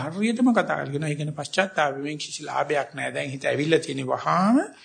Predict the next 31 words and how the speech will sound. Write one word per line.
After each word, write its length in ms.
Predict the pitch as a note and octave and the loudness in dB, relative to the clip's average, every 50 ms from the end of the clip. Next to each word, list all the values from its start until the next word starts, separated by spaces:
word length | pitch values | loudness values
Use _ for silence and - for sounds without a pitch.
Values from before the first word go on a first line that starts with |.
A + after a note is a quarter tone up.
| - - - - _ _ | -20 -20 -20 -20 _ _
නැවතත් 640 | - D3+ D3 C#3 C#3+ E3 E3+ - A#3+ C4 B3 - G3+ | -4 0 2 4 4 2 0 0 -2 -2 -2 0 2
අරමුණට 420 | F3 E3+ E3 E3+ F3 F3+ F#3 F3 | 2 2 2 2 0 -4 -4 -4
ඉස්සල්ලාම 720 | G3+ E3+ - - - F#3 E3+ F3 F3+ E3+ E3+ F#3+ G#3+ A#3+ A#3+ | -4 -4 -4 -2 -2 -2 -2 -2 -2 -2 -2 0 2 4 4
ගිය 200 | A3+ G3 F#3+ D#3+ | 4 4 2 2
කෙනෙක් 320 | D3+ - D#3+ C#3 C#3 C#3 - | 0 0 -4 -4 -6 -6 -6
වගේ 260 | D3 D#3 F3+ A3+ A#3+ | -6 -6 -4 -2 0
අරමුණත් 500 | G3 E3+ D#3+ F3 F3 F3+ F3+ F3 - - | 2 2 0 0 0 -2 -2 -2 -4 -6
එක්ක 160 | F3+ E3 - | -8 -8 -6
හිත 220 | G3 D#3+ C#3+ D3+ - | -4 -4 -4 -4 -6
හොඳට 580 | - D#3 D3+ D#3 D#3 F3 F3+ F#3 F#3+ G#3 A3+ A3+ | -8 -6 -4 -2 2 4 6 6 6 4 2 0
සමාහිත 420 | C#3 D#3+ F#3+ F#3 F3 D3+ D#3 D#3 | -2 -2 -2 -2 -2 -2 -2 -2
කරන්න 340 | - D3 D3+ C#3+ C#3+ D3 F#3 | -4 -4 -4 -4 -4 -4 -2
අර 120 | G#3 G#3 G3+ | -2 -2 -2
පශ්චාත්තාපයේ 840 | - F3+ D3+ - - F#3 F3 F3 - - E3+ E3+ E3+ - F3+ - | -2 -2 -2 -2 -2 -2 -2 -2 -2 -4 -4 -4 -2 -2 -2 -2
ඇඹුල. 300 | C#3 C#3 D3+ E3 A3+ G3 B2+ F#2 D2+ - - _ _ _ - - - _ _ - | -2 0 2 4 6 4 4 2 -4 -8 -14 _ _ _ -20 -20 -20 _ _ -6
අර 100 | D#3 D3+ | -4 -2
පශ්චාත්තාපයේ 680 | D3+ D#3 D#3 D#3 - F3+ F3+ F3 - F3+ F3 F3 D#3+ D3+ | 0 0 0 0 2 0 0 0 0 -2 -2 -2 -2 -2
තීත්ත 280 | D3+ E3+ F3 E3+ - - | -2 -2 -2 -2 -2 -4
තිබුණොත් 440 | A#3 G#3 B3+ G3+ D3+ C#3+ D#3+ F#3 - - - - - _ _ _ | -2 0 2 2 2 2 0 -2 -4 -6 -12 -20 -20 _ _ _
අරමුණට 380 | - D3 D3 D#3+ D#3+ D#3+ E3 - | 0 2 2 2 2 0 -2 -4
සාදර 360 | - D#3 D#3 D3 C3+ D3 D3 | -2 -2 -2 -2 -2 -2 0
වෙන්න 220 | C#3+ C3+ C#3 D3+ | 0 0 -2 -2
හම්බ 200 | C3 B2 B2+ A#2+ | -4 -6 -4 -4
වෙන්නේ 320 | A#2+ B2+ D3+ - - - - | -4 -2 -2 -2 -4 -6 -8
නැහැ. 120 | - _ _ _ _ _ _ _ _ _ - - - _ _ _ _ _ _ _ _ _ _ - | -14 _ _ _ _ _ _ _ _ _ -20 -20 -20 _ _ _ _ _ _ _ _ _ _ -2
ඒක 240 | - D#3 D#3 D#3 D#3 E3+ D#3+ D3 | 0 2 2 2 2 2 2 2
මේ 280 | C#3 C3+ A#2+ A#2 A2+ G#2 G2+ - - - - _ _ _ _ - - _ _ _ _ _ _ _ _ _ _ _ _ _ _ - | 2 0 -2 -2 -4 -6 -8 -10 -12 -18 -20 _ _ _ _ -20 -20 _ _ _ _ _ _ _ _ _ _ _ _ _ _ -8
සාරිපුත්තු 460 | B2+ A#2 C3 D3 C3+ F3+ F3 - F3 | -4 -2 -2 -2 -2 -2 -2 -2 -2
සාංශය 360 | D3 E3 D#3+ D3+ D#3 D3+ D3+ | -2 0 0 -2 -2 -4 -6
සඳහන් 460 | D#3 - A#2+ A#2 A#2+ C3 A#2+ C#3+ E3 D3+ | -6 -6 -4 -2 0 0 0 0 -2 0
කරනවා 480 | - G#3 A3 A3 F3 G#2+ G#2+ A#2+ D3 | 2 4 6 6 4 2 0 -4 -6